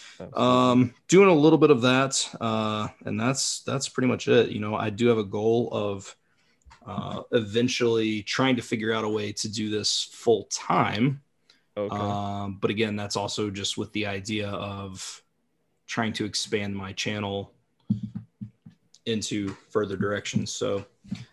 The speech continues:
Speaker 2: uh, I do know that, I don't know if that'll happen or not, because I don't plan on being an overly edited. Yeah, I mean,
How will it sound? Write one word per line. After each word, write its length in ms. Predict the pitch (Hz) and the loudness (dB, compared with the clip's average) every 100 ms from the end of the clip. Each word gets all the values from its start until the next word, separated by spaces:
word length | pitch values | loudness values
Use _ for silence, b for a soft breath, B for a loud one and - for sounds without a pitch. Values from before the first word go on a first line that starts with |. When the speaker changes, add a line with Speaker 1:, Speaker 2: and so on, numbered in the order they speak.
| B | B
Speaker 2:
uh, 400 | - 104 101 95 - | -4 -2 -2 -2 0
I 60 | |
do 180 | 120 131 | 6 8
know 180 | 127 123 | 8 6
that, 280 | 113 117 - _ _ _ _ - | 2 0 -4 _ _ _ _ -4
I 80 | 117 | -2
don't 120 | 113 | 2
know 60 | |
if 80 | 135 | 4
that'll 200 | 165 135 | 6 6
happen 280 | 120 139 127 | 6 4 4
or 40 | |
not, 200 | 113 117 | 4 4
because 240 | 131 - 113 | 2 2 2
I 100 | 107 | 2
don't 220 | 120 127 | 2 2
plan 260 | - 120 113 | 0 0 2
on 220 | 110 110 | 0 0
being 420 | 107 110 107 107 | 0 0 0 -2
an 100 | 107 - | -2 0
overly 520 | 117 117 113 110 - | 2 2 2 0 -4
edited. 280 | 107 104 107 | -4 -4 0
Yeah, 140 | 123 | 2
I 20 | |
mean, 120 | 127 | 2